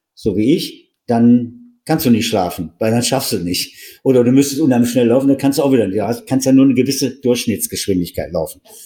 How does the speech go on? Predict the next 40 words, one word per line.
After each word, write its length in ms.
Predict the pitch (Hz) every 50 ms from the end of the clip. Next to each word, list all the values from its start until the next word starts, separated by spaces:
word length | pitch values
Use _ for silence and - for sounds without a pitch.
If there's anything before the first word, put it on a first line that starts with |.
| - - - _ _
So, 160 | - 123 110
und 460 | 95 87 80 - - 104 104 92 -
da, 480 | 123 120 131 139 156 165 160 143 - - - - _
das 220 | _ 254 262 - -
fasziniert 560 | - 127 123 - - - 131 127 127 139 139
mich 180 | 135 135 - -
halt, 220 | 120 123 127 117
mit 140 | 117 98 -
Schlafentzug 800 | - 117 110 127 160 156 156 139 139 - - 151 147 139 - -
trotzdem 580 | - - - - - - 139 135 127 120 123 - - _ _ -
hundert 340 | 131 135 143 139 135 139 -
Prozent 400 | 127 120 - - 131 120 120 120
Leistung 400 | 95 101 - - - 98 92 -
zu 140 | - 87
bringen. 260 | 82 87 85 76 80 - _
So, 100 | - 98
und 140 | 85 - -
dann 160 | - 127 131
bin 120 | 170 165
ich 440 | 170 160 - - - - _ _ _ _
dadurch 840 | - 120 127 156 160 160 156 151 147 - - - - - - - - _ _ _ _ _
quasi 800 | - - 117 117 123 123 101 110 120 120 113 113 - - - - -
auf 140 | 110 -
die 120 | - 113 -
ganz 260 | 113 110 107 107 -
langen 220 | 104 92 87 82
Strecken 260 | - - - 87 76 80
gekommen, 260 | - - 85 82 85
achtundvierzig 600 | - - - - - - - - 107 - - -
Stunden, 300 | - - 117 107 107 104
zweiundsiebzig 580 | - - 107 104 107 104 95 95 - - - -
Stunden, 380 | - - 107 98 98 95 92
ne? 100 | 92 98 92 - - - - - - - - _ _ - _ _ _
Und 520 | - 107 110 110 98 - - - - _ _
ja, 180 | - 90 104 120
da 160 | 123 113 95
halte 200 | 101 113 120 117
ich 100 | 110 -
ja 140 | 110 101 98
auch 160 | 95 -